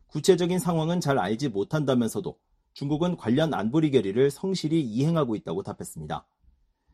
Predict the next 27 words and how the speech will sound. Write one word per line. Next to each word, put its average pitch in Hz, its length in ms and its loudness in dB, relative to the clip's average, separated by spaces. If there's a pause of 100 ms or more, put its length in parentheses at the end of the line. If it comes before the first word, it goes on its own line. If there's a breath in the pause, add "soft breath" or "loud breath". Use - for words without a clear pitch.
(220)
이어 160 240 8
안보리 147 320 4
결의는 160 380 0
제재뿐 160 500 -2
아니라 151 380 2
대화의 135 500 2
중요성을 139 540 0
강조하고 107 420 -2
있다며 101 400 -4 (340)
중국은 131 440 -2
포괄적이고 165 800 0
균형 151 320 -2
잡힌 135 320 0
방식으로 110 580 -2
결의가 92 540 -2
이행돼야 131 560 2
한다고 101 340 -4
주장한다고 107 640 -4
밝혔습니다. 80 600 -6 (760)
유 165 160 6
대변인은 170 500 2
대화 147 380 0
추진을 165 480 -2
충분히 185 440 -2
강조하지 131 540 2
않은 113 220 0
채 82 200 -6